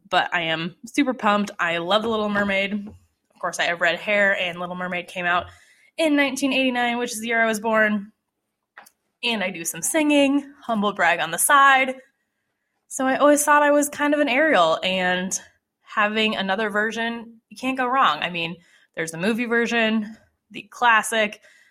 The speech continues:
the Broadway version, which of course I love. And now we're gonna have another live action with some singing as opposed to some of those other weird mermaid versions that are out there.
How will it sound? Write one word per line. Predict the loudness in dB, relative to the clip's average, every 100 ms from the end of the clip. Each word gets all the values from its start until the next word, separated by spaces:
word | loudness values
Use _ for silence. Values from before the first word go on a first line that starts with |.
| _ -16
the |
Broadway | -4 4 4 4 -2
version, | -2 -4 -2 0 0 -2
which | -8
of | -14
course | -4 0 2 2
I | 2
love. | 4 4 4 0 -8 _ _ -20 -20 _ _ -10
And | -2 0 2
now | 2
we're | 2
gonna | 0 0
have | -2
another | 0 2 2 2 0
live | 2 2 4
action | 2 0 -4 -2 0 0 -4 -8 _ _ _
with | -6 -4
some | -4 -2
singing | 0 2 2
as | 2 -2
opposed | -4 -4 -4 -2
to | -2 -2 -6 _ _ _ _ _ _ -12
some | -6
of | -2
those | -2 -4
other | -4 -4
weird | -4 -4 -2 -4 -8 _ _ _ _ _ _ _ _ _
mermaid | -4 -2 0 0 0
versions | -4 -4 -6 -6
that | -4
are | 0
out | 0 0
there. | -2 -4